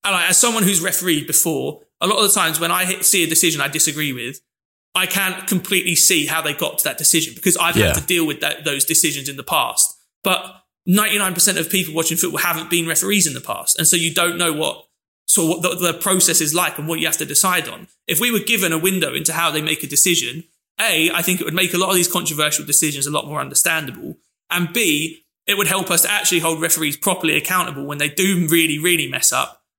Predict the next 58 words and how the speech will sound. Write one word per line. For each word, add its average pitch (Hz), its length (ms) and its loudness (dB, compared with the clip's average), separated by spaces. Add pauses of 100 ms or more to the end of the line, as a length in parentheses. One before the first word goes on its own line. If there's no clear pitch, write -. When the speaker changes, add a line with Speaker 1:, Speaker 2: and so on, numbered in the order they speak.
(280)
Speaker 1:
Because 180 320 4
if 175 180 0
they're 208 140 2
having 180 180 -2
a 170 40 0
conversation 170 640 0
and 151 120 -6
what 156 140 -2
they're 147 80 0
saying 147 300 2
is 143 80 -4
just - 140 2
completely 156 500 -4
ludicrous, 156 680 0
we 190 120 4
will 160 140 0
know, 160 340 0
and 151 160 -2
you 151 60 -4
can 156 140 -4
say, 156 500 2 (400)
Speaker 2:
Yeah. - 120 -2
Speaker 1:
"How, 175 180 2
how 165 340 0
on 165 140 0
earth 160 200 0
did 143 120 -8
you 143 60 -6
get 151 180 -2
to 131 60 -6
this 127 160 -6
point?" - 220 -14 (320)
Speaker 2:
Yeah, 82 240 4 (260)
that's, 123 260 2
that's 110 280 2
my 90 200 4
big 80 220 0
thing 73 180 4
is - 260 -2
fans 110 260 4
should 82 100 4
be 87 60 6
able 85 120 4
to 85 100 4
hear 78 80 6
the 78 100 6
ref 82 320 4
and 80 140 4
V 73 140 4
A 71 140 4
R 71 60 4
talk - 460 0 (240)
and 80 180 4
see 82 140 6
the 73 100 4
footage. 76 500 2 (460)
And 101 140 4
then 104 160 4